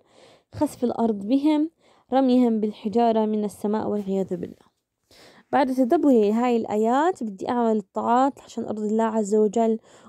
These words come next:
وبدي كمان أقدر نعم الله تعالى علي وأكون عنصرا فاعلا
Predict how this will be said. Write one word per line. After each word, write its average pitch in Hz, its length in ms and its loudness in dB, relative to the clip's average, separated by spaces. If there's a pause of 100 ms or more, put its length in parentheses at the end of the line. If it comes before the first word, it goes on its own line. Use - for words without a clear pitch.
وبدي 226 240 -2
كمان 226 360 0
أقدر 202 380 -2
نعم 220 300 0
الله 214 280 2
تعالى 220 400 0
علي 202 420 2
وأكون 214 520 -4
عنصرا 240 400 -2
فاعلا 262 600 -2